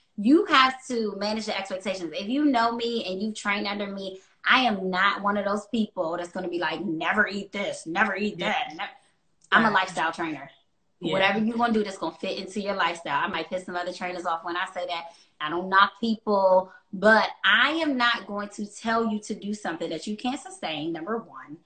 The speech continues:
Speaker 1: And that
Speaker 2: Absolutely.
Speaker 1: is not reasonable, number two. If I tell you, "Don't eat no more ice cream," ever,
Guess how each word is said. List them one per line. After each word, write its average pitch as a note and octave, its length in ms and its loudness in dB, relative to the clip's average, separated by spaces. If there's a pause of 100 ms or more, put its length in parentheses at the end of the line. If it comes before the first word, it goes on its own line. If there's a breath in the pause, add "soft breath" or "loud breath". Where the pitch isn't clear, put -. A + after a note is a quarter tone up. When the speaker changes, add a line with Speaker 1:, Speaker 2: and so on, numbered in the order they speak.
(120 soft breath)
Speaker 1:
And F3 40 0
that E3+ 100 0
Speaker 2:
Absolutely. F#3 520 0
Speaker 1:
is - 40 -4
not F3+ 240 0
reasonable, E3+ 540 -6
number D#3+ 260 -6
two. - 340 -10 (240 soft breath)
If - 120 -4
I B3+ 100 6
tell C#4+ 180 4
you, A#3+ 120 2
"Don't G#3 340 4
eat A#3 160 -4
no F3+ 140 2
more G3 120 0
ice E3+ 220 -2
cream," D3 340 -10 (840)
ever, - 420 -4